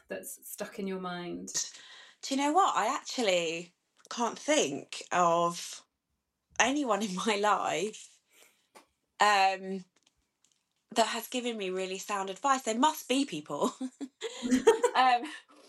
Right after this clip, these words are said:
Speaker 2: but, um, I can't honestly think of any piece of advice I've been given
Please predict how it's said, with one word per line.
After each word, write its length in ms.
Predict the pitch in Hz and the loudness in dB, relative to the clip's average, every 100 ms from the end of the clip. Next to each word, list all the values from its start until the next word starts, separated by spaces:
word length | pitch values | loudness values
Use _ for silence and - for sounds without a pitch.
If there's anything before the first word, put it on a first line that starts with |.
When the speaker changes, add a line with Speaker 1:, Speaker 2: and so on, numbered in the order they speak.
| - - _ | -20 -20 _
Speaker 2:
but, 200 | 269 269 240 - _ _ | 4 4 2 -6 _ _
um, 640 | - 254 247 247 247 233 240 _ _ _ _ - | 0 2 2 0 -4 -12 -18 _ _ _ _ -16
I 120 | 254 - - | -16 -14 -8
can't 260 | 302 320 339 | -4 -4 -4
honestly 460 | 269 349 339 208 | -6 -6 -6 -6
think 280 | 190 220 208 | -6 -6 -6
of 140 | 208 - | -8 -8
any 340 | - 226 254 254 | -6 -4 -4 -4
piece 320 | 247 233 - | -6 -8 -8
of 120 | 214 | -10
advice 1040 | 202 - 208 185 117 107 185 185 - - - - _ _ _ _ _ _ _ _ _ _ _ _ _ _ _ _ _ - _ - | -8 -2 0 0 -2 -4 -8 -10 -14 -16 -18 -20 _ _ _ _ _ _ _ _ _ _ _ _ _ _ _ _ _ -20 _ -4
I've 200 | 208 208 | -4 -4
been 180 | 202 | -6
given 640 | 202 214 202 175 170 175 | -4 -4 0 0 0 -2